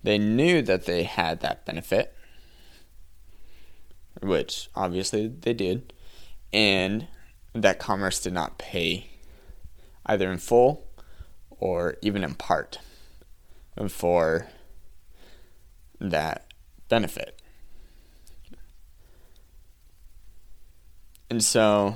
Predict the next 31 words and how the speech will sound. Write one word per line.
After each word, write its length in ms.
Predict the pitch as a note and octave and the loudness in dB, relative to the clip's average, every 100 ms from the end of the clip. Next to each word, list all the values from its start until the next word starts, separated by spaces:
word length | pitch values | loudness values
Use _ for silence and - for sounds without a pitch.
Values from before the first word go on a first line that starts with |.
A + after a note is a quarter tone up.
| - - | -4 2
really, 500 | E3+ D3+ A#2 C3+ - - - - - - - - | 6 8 6 4 -2 -14 -16 -16 -20 -20 -20 2
there's 220 | A2+ G2+ | 6 6
no 140 | B2 C#3+ | 6 4
contract 560 | - C3 A#2+ A2 A2 | 6 4 8 8 8
between 320 | - G2+ A2+ A#2 | 4 0 2 4
the 100 | C3 | 4
two 220 | - A2+ | 6 4
of 80 | F2+ | 6
them, 260 | E2+ A#2 - - - - - - - - - - - - - - - - | 4 2 -6 -20 -20 -20 -20 -20 -20 -20 -20 -20 -20 -20 -20 -20 -6 4
but 200 | A#2 A2 | 4 6
the 120 | A2 | 2
middleman 560 | A#2 D3 D3+ A2+ G2 F#2+ | 6 10 10 8 4 0
was 120 | - | -2
pulled 280 | - B2+ A2 | 6 8 10
out 140 | F#2+ | 8
of 40 | |
the 120 | F#2+ F2 | 6 2
equation. 640 | - F2 E2 - C2 - | 4 2 2 0 -6 -6
So 180 | - F#2+ | -2 2
what 180 | G2+ G2 | 4 6
are 60 | |
you 180 | F#2+ F#2 | 4 0
gonna 240 | F2+ E2 | -2 -4
do? 180 | D2+ A#1+ - - - - - - - - - - - - | -4 -6 -8 -16 -18 -18 -18 -20 -20 -18 -18 -18 -16 2
Equity 400 | - - E3 C#3+ | 2 4 4 4
here 280 | C3+ A2+ A2 | 4 6 8
is 180 | A2 - | 6 4
arguing 460 | G#2 G#2 G#2+ G#2 G2+ | 4 6 4 2 2
that 200 | F2 F2 | 0 0
this 240 | F2 F2 | 0 0
is 220 | F#2 F2+ | 0 -2